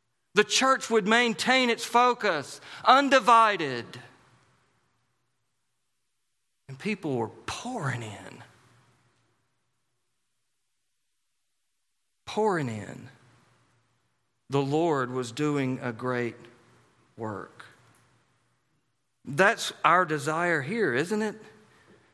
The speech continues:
To see the Lord do a great work in our lives,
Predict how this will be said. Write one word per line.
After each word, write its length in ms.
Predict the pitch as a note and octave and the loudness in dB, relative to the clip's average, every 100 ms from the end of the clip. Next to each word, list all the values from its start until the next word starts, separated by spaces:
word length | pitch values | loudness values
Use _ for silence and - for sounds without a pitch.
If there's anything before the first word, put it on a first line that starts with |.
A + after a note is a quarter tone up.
| - | -8
To 100 | C#3+ | -4
see 240 | - G#3+ | 0 0
the 100 | E3+ | 0
Lord 380 | D#3 F3+ G3 F3 | 0 2 0 0
do 200 | F3+ D#3 | 0 0
a 60 | |
great 320 | C#3 D#3+ D#3+ D3+ | 0 0 -2 0
work 320 | F#3 G3+ F3+ | -2 -2 -2
in 120 | D#3 | 0
our 160 | C#3 C3+ | 0 2
lives, 580 | E3 F#3+ F#3 F3+ D3+ | 0 2 0 -2 -6